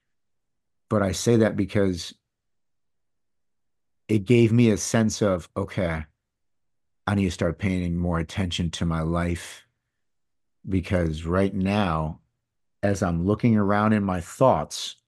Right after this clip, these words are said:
about my identity that's tethered to, that you're, that tether you're talking about, I don't see the things are, that I really want.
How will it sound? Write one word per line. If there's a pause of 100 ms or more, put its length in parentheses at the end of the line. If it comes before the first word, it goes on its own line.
about
my
identity
that's
tethered
to,
that
you're,
that
tether
you're
talking
about, (1000)
I
don't
see
the
things
are,
that
I (180)
really
want.